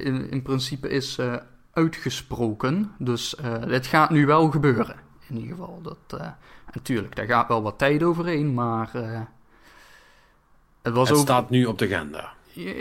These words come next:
Speaker 1: Ja, nou, ja, het, het, ja. Hè, dat, dat onderzoek gaat gebeuren en op basis van die uitkomsten wordt er, eh, gewoon eventueel gekeken of er, eh, iets gedaan moet worden.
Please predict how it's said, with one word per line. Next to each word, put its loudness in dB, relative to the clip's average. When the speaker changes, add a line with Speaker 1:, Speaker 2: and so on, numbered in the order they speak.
Speaker 1:
Ja, 2
nou, 0
ja, -10
het, -14
het, -4
ja. 0
Hè, 0
dat, 0
dat -2
onderzoek 0
gaat -4
gebeuren 0
en 0
op 0
basis 4
van 0
die -2
uitkomsten 0
wordt -6
er, -8
eh, -8
gewoon -8
eventueel -8
gekeken -4
of -10
er, -4
eh, -6
iets -8
gedaan 2
moet -2
worden. -8